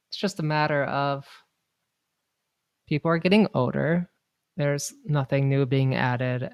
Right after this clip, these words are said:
and, um, I feel like ever so slowly, like,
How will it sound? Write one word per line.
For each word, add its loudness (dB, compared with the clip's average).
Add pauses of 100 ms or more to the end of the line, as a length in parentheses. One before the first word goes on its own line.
and, -6
um, -8 (800)
I 0
feel 0
like -4 (2000)
ever 2
so -2
slowly, 0
like, -4